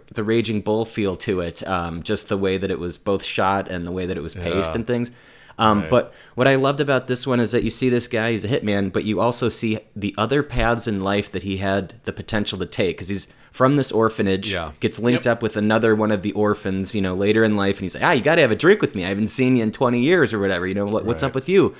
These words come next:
Speaker 1: "Well, you know, I'm making more than three fifty a week, a month, you know, like, this guy's had a,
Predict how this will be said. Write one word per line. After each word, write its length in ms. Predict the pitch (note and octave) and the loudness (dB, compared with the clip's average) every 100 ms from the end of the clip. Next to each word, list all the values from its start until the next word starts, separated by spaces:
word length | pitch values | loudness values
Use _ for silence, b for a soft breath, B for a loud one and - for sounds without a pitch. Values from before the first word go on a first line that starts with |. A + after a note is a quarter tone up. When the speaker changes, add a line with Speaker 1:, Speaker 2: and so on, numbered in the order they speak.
| B B - | B B -2
Speaker 1:
"Well, 260 | G#2+ B2 A#2 | 4 4 4
you 120 | C3+ | 4
know, 100 | C3 | 4
I'm 140 | D3+ | 4
making 340 | C#3+ C#3 C3+ - | 4 2 2 2
more 200 | A#2+ D3 | 6 6
than 160 | B2 A#2 | 6 4
three 200 | C#3 B2+ | 2 2
fifty 340 | C3 B2+ A#2 | 2 0 2
a 80 | G#2+ | 2
week, 240 | A#2+ G#2 | 2 2
a 80 | A2+ | 2
month, 400 | B2 A#2 G#2+ - | 4 4 2 0
you 100 | A2 | -2
know, 220 | G#2+ A#2 B2 | 0 0 2
like, 200 | G#2 - | 0 2
this 160 | C#3 | -2
guy's 220 | - B2 G#2+ | 2 0 2
had 180 | A#2+ | 0
a, 80 | A2 | 0